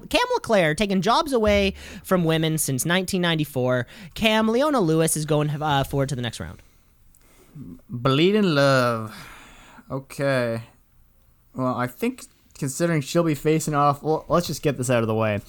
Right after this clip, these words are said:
Speaker 2: Um, Bleeding Love is gonna be facing off against Hey There Delilah. Should I just wipe Hey There Delilah off the charts?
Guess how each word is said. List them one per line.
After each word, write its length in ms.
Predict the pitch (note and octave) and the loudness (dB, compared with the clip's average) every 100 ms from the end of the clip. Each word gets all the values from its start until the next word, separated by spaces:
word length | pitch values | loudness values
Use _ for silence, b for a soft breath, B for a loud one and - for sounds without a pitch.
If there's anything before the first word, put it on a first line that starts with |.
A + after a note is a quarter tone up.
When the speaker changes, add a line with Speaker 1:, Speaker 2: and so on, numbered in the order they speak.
| B B B | B B B
Speaker 2:
Um, 500 | C#3 C#3+ C#3+ C#3+ D3+ - - - | 0 4 4 2 -2 -16 -14 -2
Bleeding 460 | D3+ F3 G#3+ G3 | 4 6 8 8
Love 200 | F#3+ F#3 | 6 4
is 100 | C#3+ | 4
gonna 180 | D#3 D3 | 4 4
be 120 | C#3 | 2
facing 360 | C3+ D3 C#3 C#3 | 2 4 4 4
off 160 | C3 B2+ | 2 2
against 240 | B2+ A2+ | 0 0
Hey 200 | C3 C#3+ | 2 4
There 200 | C#3 C3+ | 4 4
Delilah. 520 | B2+ B2 B2+ C3 B2 B2 | 4 4 6 6 4 2
Should 180 | - | 2
I 80 | C#3 | 0
just 360 | B2+ F3+ E3+ - | 4 2 2 0
wipe 360 | D#3+ C#3 D3+ | 2 4 4
Hey 200 | B2+ C#3 | 2 4
There 180 | C#3+ C#3+ | 4 4
Delilah 440 | C3 B2+ C3 C3 B2+ | 4 4 4 4 4
off 320 | A#2+ C3+ - | 4 2 0
the 100 | C3+ | -8
charts? 600 | - D3+ D3 G#3+ - - | -2 0 0 -2 -10 -12